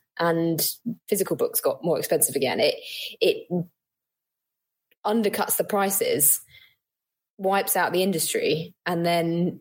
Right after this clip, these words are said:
<laughs> takes its place in the physical and the, um, online part of that industry. And it, yeah, it's done it before. And if it's doing it with food, if you're a big supermarket, it's probably time to be a little bit worried.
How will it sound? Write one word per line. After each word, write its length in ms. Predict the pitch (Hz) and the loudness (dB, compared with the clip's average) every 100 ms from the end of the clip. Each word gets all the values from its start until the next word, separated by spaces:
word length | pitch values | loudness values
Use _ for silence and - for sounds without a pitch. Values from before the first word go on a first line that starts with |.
| _ | _
<laughs> 100 | - | -2
takes 600 | 220 226 - 226 214 185 | 0 0 0 2 2 2
its 120 | 156 | 0
place 320 | - 180 185 | 0 2 2
in 60 | 170 | -2
the 60 | |
physical 400 | 170 180 175 170 | 0 -2 0 0
and 320 | - 185 214 165 | 0 0 0 0
the, 340 | 147 143 143 - - - - | 0 -2 -6 -14 -20 -20 -4
um, 300 | 151 147 143 | 0 0 0
online 640 | 165 156 151 143 139 143 - | 0 0 2 2 0 -2 -6
part 220 | - 151 | -2 0
of 80 | 143 | 2
that 140 | 143 151 | 0 -2
industry. 420 | 143 - 135 139 | -2 0 2 2
And 320 | 147 151 - | 2 0 0
it, 140 | 156 - | 0 0
yeah, 240 | 175 135 135 | 0 0 -2
it's 140 | 156 | 0
done 120 | 180 | 2
it 80 | 160 | 2
before. 300 | 151 180 151 | -2 0 2
And 80 | 147 | 0
if 80 | - | -4
it's 100 | - | 0
doing 180 | 185 | 2
it 80 | 170 | 2
with 120 | 151 | 0
food, 340 | - 143 143 - - _ _ - | 0 0 0 -2 -10 _ _ -8
if 160 | 170 | -2
you're 120 | 175 | 2
a 60 | 156 | 2
big 180 | 165 156 | 0 -2
supermarket, 640 | 190 180 147 147 147 - | -2 0 0 0 0 0
it's 120 | - | 0
probably 580 | - 190 170 160 156 156 - - - - - - _ | 2 2 2 2 2 0 -10 -14 -10 -10 -10 -14 _
time 140 | 190 190 | 0 0
to 100 | - | 0
be 80 | |
a 40 | 170 | 0
little 140 | 180 | 2
bit 140 | 185 - | 2 0
worried. 400 | 202 185 92 | 0 0 0